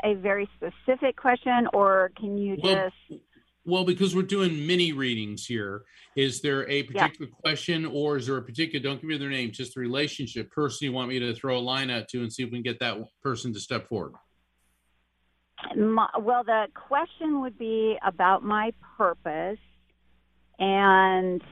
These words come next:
Speaker 1: um, I mean, I guess anyone from the other side that wants to come through to give me any messages. I do have
Speaker 2: Uh,
Speaker 1: relatives over there.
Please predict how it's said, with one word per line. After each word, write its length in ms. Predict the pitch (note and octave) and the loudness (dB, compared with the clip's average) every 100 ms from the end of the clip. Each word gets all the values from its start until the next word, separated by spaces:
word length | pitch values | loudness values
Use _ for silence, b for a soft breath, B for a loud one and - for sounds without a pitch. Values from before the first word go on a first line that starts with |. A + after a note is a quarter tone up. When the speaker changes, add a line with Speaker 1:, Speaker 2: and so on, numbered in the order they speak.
| - | 2
Speaker 1:
um, 840 | F#3+ F#3 F3+ F3 F3 E3 D#3+ C#3+ - _ _ _ _ - | 6 8 8 6 4 0 -4 -8 -10 _ _ _ _ -4
I 80 | |
mean, 240 | F#3 G3 F#3 | -2 0 -2
I 80 | F#3 | -4
guess 220 | F#3+ G3 - - | -2 -2 -2 -2
anyone 480 | A3 A#3 G#3+ G#3 G3 | 0 2 2 0 2
from 200 | G3+ F#3 | 2 4
the 100 | F#3 | 2
other 200 | F#3 F#3 | 0 0
side 220 | F#3+ F3+ | 2 2
that 140 | E3+ D3+ | 2 2
wants 240 | F3 E3 - | 4 2 0
to 60 | D#3+ | -2
come 240 | F3+ E3+ | 0 0
through 240 | - F3 | 0 0
to 60 | E3 | 2
give 180 | C#3+ D#3 | 0 0
me 140 | E3+ | 0
any 160 | D#3 D#3+ | 0 2
messages. 600 | D3 D#3+ - - - E3 - _ _ _ - | 2 2 0 -6 -2 -2 -4 _ _ _ 2
I 140 | D#3+ | 4
do 180 | D#3+ F3 | 4 2
have 260 | F#3 F3 | 4 4
Speaker 2:
Uh, 120 | C3+ B2 | 4 -2
Speaker 1:
relatives 540 | E3+ D3 D#3 D#3 C#3+ | -4 -4 -8 -10 -8
over 220 | D#3 D3 | -8 -6
there. 260 | C#3+ D3 | -4 -4